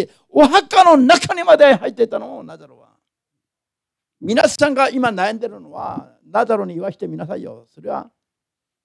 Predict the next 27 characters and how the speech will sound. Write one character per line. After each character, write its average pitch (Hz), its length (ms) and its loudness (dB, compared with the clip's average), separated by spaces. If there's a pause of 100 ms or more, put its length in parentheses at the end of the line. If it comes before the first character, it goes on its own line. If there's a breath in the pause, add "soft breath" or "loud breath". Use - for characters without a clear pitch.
(460)
ス - 200 -4
ズ 165 100 -4
メ 180 100 -6
の 170 120 -6
涙 170 300 -10
ぐ 147 100 -12
ら - 60 -10
い - 40 -16
だ - 80 -20
よ。 - 60 -20 (1500)
ス - 120 -10
ズ 165 100 -4
メ 190 100 2
の 190 120 4
涙？ 180 300 2
ん？ 175 140 -8 (2000)
は、 - 280 2
多 185 280 4
い 220 60 4
と - 60 -2
い 226 40 0
う - 20 2
意 - 20 2
味 208 60 0
で 185 100 0
す - 80 -6
か？ - 300 -4